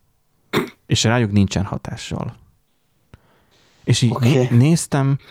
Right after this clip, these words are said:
Speaker 1: és így gondolkoztam rajta, hogy nekem túlságosan drága volt ez a tévé, hogy most így neki dobjam a távirányítót, és, és összetörjem. És komoly önuralom kellett ahhoz, hogy ki tudjam kapcsolni, és utána ne, ne,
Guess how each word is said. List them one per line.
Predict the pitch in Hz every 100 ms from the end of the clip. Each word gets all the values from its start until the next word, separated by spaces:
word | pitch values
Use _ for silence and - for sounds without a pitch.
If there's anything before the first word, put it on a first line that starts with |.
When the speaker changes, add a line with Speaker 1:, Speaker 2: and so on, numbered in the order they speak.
| - -
Speaker 1:
és | 123
így | 135
gondolkoztam | 135 190 107 - 98 98
rajta, | 101 110
hogy | 113
nekem | 120 131 123
túlságosan | 196 156 - 110 107 - 101
drága | 101 101 101
volt | 95 95 -
ez | 98
a |
tévé, | - 104 101 110
hogy | 107 101
most | 92 -
így | 107
neki | 104 113 101
dobjam | 95 95 98 98
a |
távirányítót, | 95 95 95 98 101 - - -
és, | 95 - - - _ _ -
és | 113
összetörjem. | 98 - - - - - - 120 - _ _ _ _ _ _ _ _
És | 123 113 - 107 -
komoly | 190 151 117
önuralom | 117 123 107 95
kellett | 92 110 -
ahhoz, | 101 98 101 -
hogy | 98 - - -
ki | -
tudjam | 107 101 98
kapcsolni, | - 104 - 120 120 139 147 _ _ _ _ _ _ _ _ _ _ _ _ _ _
és | 127 117
utána | 117 110 120
ne, | 123 120 120
ne, | 104